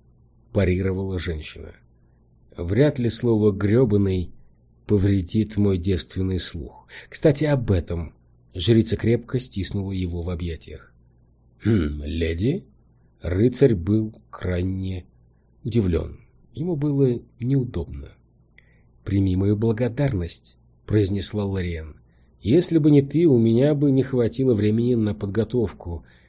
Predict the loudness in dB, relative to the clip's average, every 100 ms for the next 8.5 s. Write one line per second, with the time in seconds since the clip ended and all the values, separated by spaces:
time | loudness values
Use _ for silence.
0 | _ -8 -2 0 0 -2 -2 -2 -2 -4
1 | -4 -2 -2 -2 -4 -10 -16 -16 -18 -20
2 | _ _ _ _ -8 -2 0 -2 -4 -10
3 | _ _ _ _ _ -6 -2 -2 -2 -4
4 | -4 -2 0 0 -4 -8 -10 -16 -14 -2
5 | 0 2 2 0 0 _ _ _ _ _
6 | _ -6 -6 -4 -2 -2 -2 0 0 2
7 | -2 -2 -2 -4 -6 _ _ _ _ _
8 | -8 -6 -2 -2